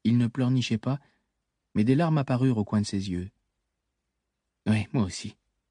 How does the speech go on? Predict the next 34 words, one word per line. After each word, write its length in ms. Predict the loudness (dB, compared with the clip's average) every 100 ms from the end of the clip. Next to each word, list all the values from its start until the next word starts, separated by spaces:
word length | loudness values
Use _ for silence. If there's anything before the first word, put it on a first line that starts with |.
| _ _
Fais-moi 180 | 0 2
une 120 | 0
place. » 280 | -2 -10 -14 _ _ _ _ _ _ _ _ _ _ _ _ _ _ _ _ _ _ _ _ _ _ _ _ _ _
Avery 340 | -2 2 4 4
glissa 320 | 2 0 -2
sur 180 | 0 2
le 100 | 2
côté, 400 | 0 2 0 0 _ _ _ _
et 80 | 2
Luc 200 | 2 0
s'assit 300 | -2 0 0
à 60 |
côté 280 | 0 0 0
de 60 | 2
lui 140 | 2
dans 80 | 0
le 80 | -4
fauteuil. 500 | -6 -6 -8 -8 -14 _ _ _ _ _ _ _ _
Ils 160 | -4 0
étaient 200 | 2 0
serrés, 360 | 0 0 2
mais 140 | 0 -2
peu 140 | -2
importe. 420 | -6 -6 -12 -16 _ _ _ _ _ _ _ _ _
Luc 220 | -4 -4
prit 160 | -2 -2
le 80 | -2
garçonnet 420 | -2 -2 0 0
par 140 | -2
les 180 | -6 -4
épaules 380 | -4 0 0 0 -6 _ _ -2
et 140 | 0
l'étreignit 540 | 2 0 2 4 4
légèrement. 600 | 2 -2 -2 -2 -4 -6